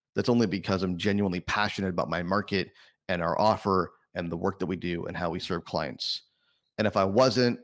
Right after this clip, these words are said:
I wouldn't be very good at it. And I think a lot of people go into markets, businesses, opportunities that they maybe see as opportunistic,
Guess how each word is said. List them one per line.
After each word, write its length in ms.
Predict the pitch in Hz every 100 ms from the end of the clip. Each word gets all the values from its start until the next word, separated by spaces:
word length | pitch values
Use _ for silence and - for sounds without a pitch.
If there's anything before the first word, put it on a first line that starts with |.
| -
I 80 | 110
wouldn't 240 | 107 98
be 100 | 92
very 240 | 90 85 85
good 160 | 85
at 100 | 71
it. 180 | 71 78 -
And 140 | 95
I 40 |
think 200 | 98 110
a 40 | 101
lot 180 | 98 110
of 60 |
people 280 | 107 - 101
go 300 | 90 98 98
into 720 | 92 98 92 101 92 90 90 - - - -
markets, 640 | 110 127 139 131 120 92 -
businesses, 600 | 123 110 120 107 117 107
opportunities 1000 | 101 208 - 120 120 113 113 110 101 - -
that 280 | 95 95 -
they 360 | 95 101 95 95
maybe 340 | 104 98 98
see 340 | 92 - 110 104
as 120 | 95
opportunistic, 840 | - 107 101 - 104 131 - 143